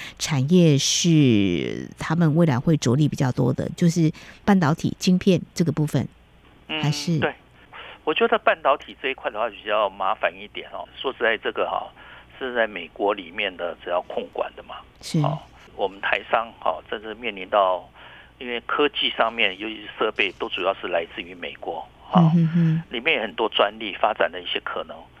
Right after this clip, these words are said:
Speaker 2: 哦，
Speaker 1: 嗯哼。
Speaker 2: 也会受到比较多的一些管制啦。
Speaker 1: 嗯。
Speaker 2: 那另外一个的话，可能我们值得关注的是A I嘛。
Speaker 1: 对。
Speaker 2: A I在这边的话，是，也是美中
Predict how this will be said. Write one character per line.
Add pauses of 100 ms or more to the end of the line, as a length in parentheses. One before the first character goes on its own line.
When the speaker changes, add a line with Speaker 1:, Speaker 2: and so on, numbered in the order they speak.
(240)
Speaker 2:
哦，
Speaker 1:
嗯
哼。
Speaker 2:
也
会
受
到
比
较
多
的
一
些
管 (180)
制
啦。 (440)
Speaker 1:
嗯。
Speaker 2:
那
另
外
一
个
的
话，
可
能
我
们
值
得
关
注
的
是 (100)
A
I
嘛。 (260)
Speaker 1:
对。
Speaker 2:
A
I
在
这
边
的
话，
是，
也
是
美
中